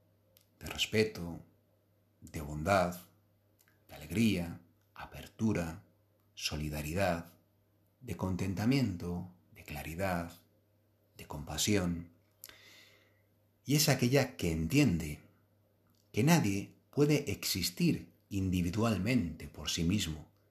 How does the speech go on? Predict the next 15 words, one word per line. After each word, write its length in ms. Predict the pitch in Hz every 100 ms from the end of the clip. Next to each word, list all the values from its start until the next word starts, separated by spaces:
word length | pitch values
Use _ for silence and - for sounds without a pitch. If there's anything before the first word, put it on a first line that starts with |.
| _ _
separado 840 | - - 87 85 85 127 95 82 - _ _ _ _ _
de 80 | 90
las 160 | 82 80
demás 280 | 85 87
existencias, 1000 | 82 - 82 - 90 87 82 85 - - - _ _ _ _ _ _ _ _ _ _ _ _ _ _ _ _
sino 280 | - 120 131
que 120 | 131
todos 300 | 127 165 151
estamos 600 | 135 - 147 143 135 - -
íntimamente 1200 | 165 175 160 135 98 87 82 110 104 87 78 -
interconectados 1300 | 139 160 120 78 76 - 117 80 - 82 90 92 - - _
en 200 | 104 113
una 380 | 139 131 127 -
unidad 540 | - 160 110 87 92 98 - _ _ _ _ _
total. 540 | 76 73 78 69 67